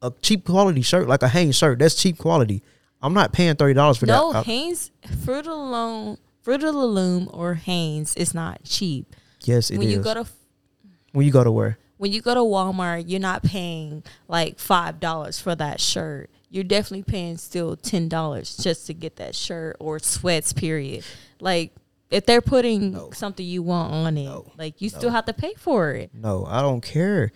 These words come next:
Speaker 1: You gonna get a pack of five or ten or whatever for fifteen bucks.
Speaker 2: No, you're not. What, what store is paying that?
Speaker 1: Walmart.
Speaker 2: Five Below?
Speaker 1: Walmart.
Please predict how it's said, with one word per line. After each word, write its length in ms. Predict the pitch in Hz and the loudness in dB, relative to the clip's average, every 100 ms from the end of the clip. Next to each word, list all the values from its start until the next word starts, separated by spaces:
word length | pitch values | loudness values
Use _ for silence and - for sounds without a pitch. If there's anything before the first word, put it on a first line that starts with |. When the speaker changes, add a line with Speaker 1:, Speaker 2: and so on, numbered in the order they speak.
| _ - | _ -12
Speaker 1:
You 200 | 160 208 | 0 4
gonna 180 | 302 269 | 6 6
get 140 | 240 | 8
a 80 | 180 | 8
pack 380 | 143 - 254 254 | 6 2 2 4
of 120 | 143 | 0
five 480 | - - 214 226 165 | 2 4 6 6 6
or 100 | 123 | 4
ten 340 | 127 208 247 196 | 2 4 4 6
or 100 | 151 | 6
whatever 280 | 180 196 135 | 4 4 6
for 40 | |
fifteen 380 | 196 190 190 156 | 6 6 4 6
bucks. 380 | 175 165 - - _ _ | 6 6 2 -12 _ _
Speaker 2:
No, 240 | 208 214 262 | -2 0 2
you're 220 | 330 330 | 0 0
not. 340 | 381 370 226 | 0 0 0
What, 280 | 196 277 - | 2 2 2
what 220 | - 311 359 | 0 2 2
store 260 | - 339 | 0 -2
is 140 | 320 - | -2 -2
paying 400 | 415 349 339 330 | 0 0 -4 -6
that? 420 | 370 359 202 - _ _ _ _ _ _ - | -6 -6 -8 -12 _ _ _ _ _ _ -10
Speaker 1:
Walmart. 140 | 113 156 | 0 6
Speaker 2:
Five 240 | 262 220 | 8 6
Below? 400 | 202 196 233 440 - _ _ - | 4 2 2 -2 -8 _ _ -6
Speaker 1:
Walmart. 500 | 113 147 143 95 - | 0 2 2 -2 -4